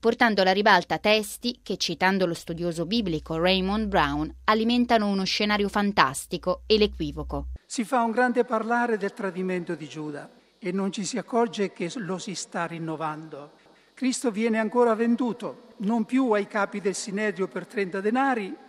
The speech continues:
Speaker 2: ma a editori e a librai per milioni di dollari. I Vangeli apocrifi di Tommaso, di Filippo, di Giuda, sui quali ci si appoggia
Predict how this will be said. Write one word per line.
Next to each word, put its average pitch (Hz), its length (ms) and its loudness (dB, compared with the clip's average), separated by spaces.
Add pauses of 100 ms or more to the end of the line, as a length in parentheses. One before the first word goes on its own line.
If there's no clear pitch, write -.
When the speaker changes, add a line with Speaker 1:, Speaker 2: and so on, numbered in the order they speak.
Speaker 2:
ma 185 240 -2
a 190 80 2
editori 226 960 0 (160)
e 185 200 -4
a 185 40 -2
librai 208 600 0
per 180 220 -6
milioni 175 420 -4
di 143 120 -12
dollari. 131 520 -8 (180)
I 208 120 -2
Vangeli 240 500 4
apocrifi 220 880 2
di 165 120 -8
Tommaso, 180 600 -2
di 151 140 -10
Filippo, 175 600 -8
di 156 120 -12
Giuda, 180 440 -6
sui 175 180 -8
quali 185 340 0
ci - 140 -10
si 196 140 -10
appoggia 170 680 -6